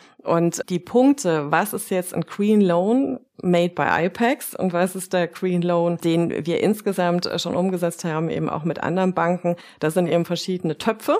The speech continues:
in die wir dann reingehen würden. Und, äh, wiederum der andere Aspekt zum Thema Sustainability Linked Loans,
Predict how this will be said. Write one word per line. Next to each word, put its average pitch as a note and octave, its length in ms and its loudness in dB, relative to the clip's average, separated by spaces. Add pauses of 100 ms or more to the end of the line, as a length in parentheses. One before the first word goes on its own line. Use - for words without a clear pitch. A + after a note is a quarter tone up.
(160)
in G3 120 0
die G3+ 160 0
wir G3+ 120 2
dann F#3+ 140 2
reingehen F#3+ 480 0
würden. F#3 340 2
Und, E3 320 -2
äh, D#3+ 340 -4
wiederum G3+ 720 2
der - 220 -2
andere F#3 400 0
Aspekt F3+ 480 -2
zum F3 120 -6
Thema E3 360 -2
Sustainability E3+ 800 -4
Linked F3 320 -4
Loans, F3 320 0